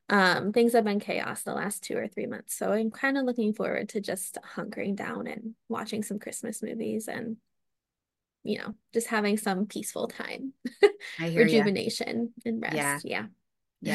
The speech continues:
Speaker 2: Yeah.
Speaker 1: <laughs>
Speaker 2: Good time to do it for sure, especially with Christmas
Speaker 1: Yeah.
Speaker 2: movies. I was sitting in the hotel room last night, speaking of that, and,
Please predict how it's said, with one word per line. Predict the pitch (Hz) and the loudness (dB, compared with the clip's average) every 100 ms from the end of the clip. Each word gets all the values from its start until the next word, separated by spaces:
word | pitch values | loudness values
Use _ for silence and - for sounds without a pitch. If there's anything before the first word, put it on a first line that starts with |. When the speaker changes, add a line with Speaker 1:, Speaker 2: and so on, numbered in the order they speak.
| 143 | 6
Speaker 2:
Yeah. | 294 - _ _ _ | 6 4 _ _ _
Speaker 1:
<laughs> | - - _ - 170 | -20 -20 _ -14 2
Speaker 2:
Good | 202 180 | 2 2
time | - 190 185 | 4 4 4
to | 175 | 0
do | 160 165 | 4 6
it | 147 - | 4 2
for | - 156 | -4 -2
sure, | - 151 | 2 2
especially | 160 165 - 165 | 4 2 2 0
with | 151 | -2
Christmas | - 160 - 151 | -2 -2 0 2
Speaker 1:
Yeah. | 196 - | 2 0
Speaker 2:
movies. | 151 147 _ - - - | -2 -8 _ -18 -6 6
I | 185 | 8
was | 185 196 | 10 8
sitting | 190 196 | 8 8
in | 180 175 170 | 6 6 4
the | - | 0
hotel | 165 175 170 170 175 | 2 2 4 4 4
room | 170 165 | 4 4
last | 156 165 - | 4 4 2
night, | 160 151 151 - | -2 -2 -4 -10
speaking | - - 160 151 | -10 -4 0 0
of | 151 | 2
that, | 147 147 - - - _ - | 4 4 2 -6 -20 _ 0
and, | 160 160 160 156 | 6 8 8 4